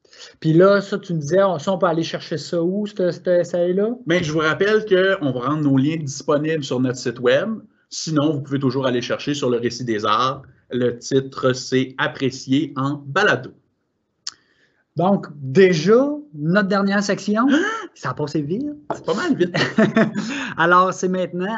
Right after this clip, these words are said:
Speaker 1: la foire aux questions. Alors, euh, si on, on va commencer à regarder, ben, je vais te laisser répondre peut-être à deux questions que tu as reçues avant l'émission.
Speaker 2: Oui, c'est ça, on a eu des questions.
Speaker 1: C'est pas nécessairement des questions en lien avec le balado, ça peut être autre chose.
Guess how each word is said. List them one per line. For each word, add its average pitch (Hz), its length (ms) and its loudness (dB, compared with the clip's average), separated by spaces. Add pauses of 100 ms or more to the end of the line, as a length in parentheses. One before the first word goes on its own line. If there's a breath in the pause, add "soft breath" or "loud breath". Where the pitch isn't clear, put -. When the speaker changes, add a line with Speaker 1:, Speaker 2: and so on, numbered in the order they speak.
Speaker 1:
la 156 280 -2
foire 214 400 -2
aux 196 80 -2
questions. 160 600 -2 (340 loud breath)
Alors, 156 540 2
euh, 139 140 -2
si 196 340 -4
on, 202 40 2
on 156 520 0
va 143 140 0
commencer 151 420 0
à 220 80 2
regarder, 175 640 2
ben, 156 280 0 (180 loud breath)
je 151 60 -8
vais 180 80 4
te 190 80 -2
laisser 214 260 -2
répondre 247 320 -2
peut-être 285 200 -2
à 196 60 2
deux 214 160 0
questions 240 340 0
que 254 40 -4
tu 208 60 2
as 185 40 2
reçues 233 500 -2
avant 196 340 2
l'émission. 196 540 0
Speaker 2:
Oui, 226 100 -2
c'est 220 80 -8
ça, 180 140 -4
on 214 120 -2
a 196 60 -4
eu 214 100 -2
des 190 140 -4
questions. 185 420 -4
Speaker 1:
C'est 196 200 4
pas 294 100 6
nécessairement 233 400 0
des 202 300 -4
questions 226 400 -4
en 185 100 -2
lien 156 400 -2
avec 147 260 -2
le 151 120 -2
balado, 139 480 -2
ça 143 160 -6
peut - 100 -2
être 147 180 -4
autre 165 220 2
chose. 185 480 0